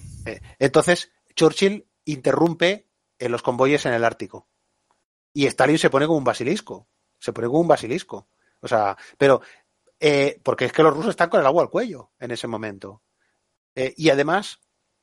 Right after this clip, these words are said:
eh, Stalin está tan preocupado que incluso l-, eh, Churchill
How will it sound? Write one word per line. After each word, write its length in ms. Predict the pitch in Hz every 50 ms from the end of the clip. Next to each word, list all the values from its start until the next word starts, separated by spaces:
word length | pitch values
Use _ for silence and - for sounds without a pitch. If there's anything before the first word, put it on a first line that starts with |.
| _ _ _ _ _ _ _ _ _ _ _ - - - -
eh, 320 | 139 139 131 131 127 - - - - _ _ -
Stalin 400 | 143 - - 175 190 202 190 185
está 400 | 156 - - 160 147 - - _
tan 200 | - 170 185 202
preocupado 600 | 190 220 190 180 175 160 - 180 180 185 180 180
que 100 | - -
incluso 840 | 147 135 135 135 - - 160 175 190 214 220 - - 170 208 262 - _ _ _ _ _
l-, 300 | - 127 123 123 123 127 -
eh, 140 | - 127 123
Churchill 440 | - - 151 147 - 180 160 -